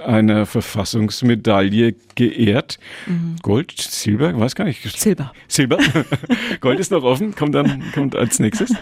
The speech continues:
Speaker 1: Haben Sie sich darüber gefreut?
Speaker 2: Sehr. Das fand ich eine tolle Anerkennung. Karl Freller hat, hat mich vorgeschlagen, der C-S-U-Abgeordnete aus Schwabach, und das war eine große Überraschung und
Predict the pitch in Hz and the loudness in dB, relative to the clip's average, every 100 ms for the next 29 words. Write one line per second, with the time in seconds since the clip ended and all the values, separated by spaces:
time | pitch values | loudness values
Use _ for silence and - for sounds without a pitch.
0 | - 160 165 196 185 175 156 123 - - | -2 0 0 0 2 2 0 2 0 -2
1 | _ - - 170 151 139 143 - - - | _ -4 0 2 2 0 -4 -10 -8 -4
2 | 170 - - 165 165 165 160 156 156 165 | -2 -2 -2 -2 0 0 2 2 0 -4
3 | - - 175 156 147 147 - 143 139 147 | -8 -4 -2 -2 -2 -2 0 0 0 -2
4 | - - - - - - - - - 165 | -8 -16 -16 -16 -18 -18 -18 -10 -4 -2
5 | - 165 185 202 196 - - 175 170 - | 0 0 0 0 -2 -8 -4 -2 -2 -6
6 | - - 165 165 165 - 190 214 202 196 | -8 -4 0 2 2 0 -2 -2 0 2
7 | 190 180 - 175 - 185 170 - 170 170 | 2 2 -2 -2 0 0 -2 -2 0 0
8 | 170 170 - 165 170 170 - 165 165 - | 2 0 0 -2 0 -2 0 -2 -2 -8
9 | - - - - - - - 175 170 170 | -16 -14 -14 -16 -8 -4 -2 0 0 0
10 | 170 - _ - 180 180 190 196 185 175 | -2 -6 _ -4 -2 0 0 2 0 0
11 | 170 170 185 | 0 0 0